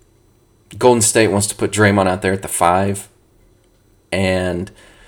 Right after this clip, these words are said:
you know, Dallas will put Powell or Maxey out there, and they're like, "Yeah, go ahead, play your best defender against those two guys. That's fine."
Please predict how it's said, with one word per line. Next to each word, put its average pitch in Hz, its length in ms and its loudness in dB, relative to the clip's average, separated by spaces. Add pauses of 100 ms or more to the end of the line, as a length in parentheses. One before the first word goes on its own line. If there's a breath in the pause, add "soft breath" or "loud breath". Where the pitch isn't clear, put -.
(220 soft breath)
you - 100 -4
know, 104 100 2
Dallas 107 600 2
will 104 120 0
put 101 220 -4
Powell 95 420 0
or 90 60 -2
Maxey 87 440 0
out 85 180 -6
there, 90 180 -2
and 90 100 -2
they're 87 80 -2
like, 92 160 -6
"Yeah, 120 160 2
go 110 120 2
ahead, 104 420 0
play 107 220 2
your 101 80 4
best 104 240 0
defender 101 380 -2
against 98 240 -4
those 90 180 -2
two - 140 -6
guys. - 340 -8
That's 80 180 -4
fine." - 460 -4